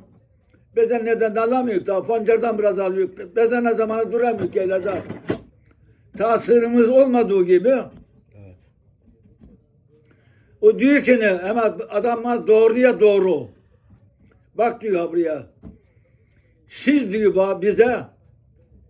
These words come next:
Speaker 1: Ha, bu ilk ayda diyor. Eski aydan ha, şimdi abi giden ayın beş altısı oldu. Kalender ayı diyorlar ha, bu şimdi ilk aya.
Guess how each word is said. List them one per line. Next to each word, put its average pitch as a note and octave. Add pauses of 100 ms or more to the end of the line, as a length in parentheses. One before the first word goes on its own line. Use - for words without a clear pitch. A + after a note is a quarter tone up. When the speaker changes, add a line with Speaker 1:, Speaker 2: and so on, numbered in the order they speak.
(3000)
Speaker 1:
Ha, G3+
bu B3+
ilk B3+
ayda A#3+
diyor. E3+ (960)
Eski A3
aydan A#3+
ha, G3+
şimdi A3+
abi A3
giden A3+
ayın A#3+ (2250)
beş -
altısı A3+
oldu. F3 (480)
Kalender B3
ayı A#3+
diyorlar F#3+
ha, F#3
bu G#3 (140)
şimdi G#3+
ilk F#3
aya. G#3+